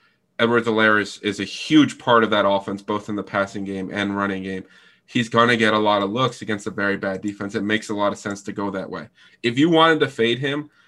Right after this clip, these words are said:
you could go on the other side with Josh Jacobs. Now, I know that the concern is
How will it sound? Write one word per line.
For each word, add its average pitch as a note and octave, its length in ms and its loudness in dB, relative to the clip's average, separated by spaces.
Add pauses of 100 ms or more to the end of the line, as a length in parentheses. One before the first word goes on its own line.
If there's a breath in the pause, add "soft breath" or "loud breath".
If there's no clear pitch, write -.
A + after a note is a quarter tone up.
(100)
you A2+ 100 -4
could G#2+ 100 -12
go A2+ 140 4
on A2 80 4
the A2 100 4
other C#3 140 4
side G#2+ 240 2
with G2+ 160 -4
Josh G2 260 -2
Jacobs. - 480 -4
Now, G#2 320 -2
I G#2+ 140 2
know A2 340 4
that A2 160 0
the A2+ 80 -4
concern G2+ 480 -4
is F#2 220 -6